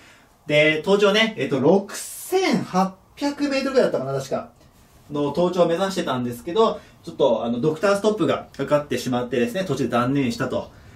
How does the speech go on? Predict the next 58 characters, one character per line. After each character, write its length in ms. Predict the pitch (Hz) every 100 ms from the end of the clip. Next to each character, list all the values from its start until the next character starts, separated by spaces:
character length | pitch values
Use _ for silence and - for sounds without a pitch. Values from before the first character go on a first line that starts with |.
| -
あ 100 | -
の、 160 | 123 120
心 420 | - - 339 359
臓 180 | 330 311
に 100 | 311
ね、 160 | 240 180
あ 100 | 139
の、 100 | 127
持 200 | 147 202
病 160 | 285
を 20 |
持 120 | 269 277
っ 20 |
て 80 | -
ら 120 | -
っ 20 |
し 120 | -
ゃ 60 | 165
る 120 | 139
ん 20 |
だ 80 | 117
よ 60 | 110
ね。 180 | 165 151
そ 160 | 175
ち 100 | 170
ら 100 | 202
の 100 | 202
関 260 | 196 196 190
係 240 | 202 190
で、 300 | 208 196 - - _
ね、 120 | 156
命 280 | 147 226 226
を 40 | 131
落 100 | 170
と 40 |
し 40 | -
た 80 |
ら、 280 | 147 107 - -
あ 120 | 123
れ 80 | 131
で 100 | 170
す 80 | 180
か 120 | 123
ら 60 |
ね。 200 | 113 135 143
ま 60 |
あ、 40 | 135
そ 60 |
う 40 | 156
い 20 |
う 20 |
の 60 | 120
も 100 | 117
あ 60 |
っ 120 | -
て。 220 | - 131 123
で 80 | 185
も、 260 | 196 160